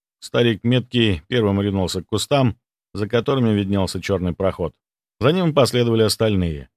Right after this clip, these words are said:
Я привёл их в ту комнату и сразу подошёл к мужчине, чтобы проверить его состояние. Он больше не трясся.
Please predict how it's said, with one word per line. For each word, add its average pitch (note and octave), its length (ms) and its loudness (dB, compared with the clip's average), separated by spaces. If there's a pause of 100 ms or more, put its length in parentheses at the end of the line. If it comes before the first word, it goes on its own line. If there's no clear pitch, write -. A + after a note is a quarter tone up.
(140)
Я E3+ 180 2
привёл A#2+ 400 4
их D#2+ 80 -4
в - 40 -20
ту F#2+ 140 -4
комнату A#2+ 580 2 (420)
и - 140 -6
сразу A#2 340 2
подошёл G2 460 0
к - 80 -8
мужчине, G#2 440 0
чтобы E2+ 440 -4 (140)
проверить F#2 400 -2
его F2 120 -4
состояние. F2 720 -2 (540)
Он D#3+ 240 0
больше A#2 540 2
не A2 120 -2
трясся. E2 640 -4